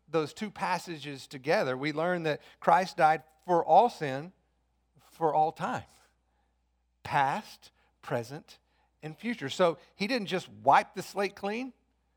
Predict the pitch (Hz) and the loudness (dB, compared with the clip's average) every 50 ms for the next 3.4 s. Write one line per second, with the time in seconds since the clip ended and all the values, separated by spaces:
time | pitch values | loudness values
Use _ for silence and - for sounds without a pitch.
0 | _ _ _ _ _ - 175 175 _ - 180 190 185 147 135 - - 165 170 165 | _ _ _ _ _ -20 -20 -18 _ -10 -8 -8 -8 -10 -16 -16 -10 -10 -10 -8
1 | 117 101 101 131 - - - _ _ _ _ _ _ _ _ _ _ _ _ _ | -10 -10 -10 -8 -10 -10 -12 _ _ _ _ _ _ _ _ _ _ _ _ _
2 | _ _ _ - - - - - 233 - 170 156 139 127 123 120 123 143 226 247 | _ _ _ -20 -20 -18 -12 -12 -12 -10 -8 -8 -8 -8 -10 -16 -14 -12 -12 -12
3 | 147 - - - - - _ _ | -12 -12 -16 -20 -20 -20 _ _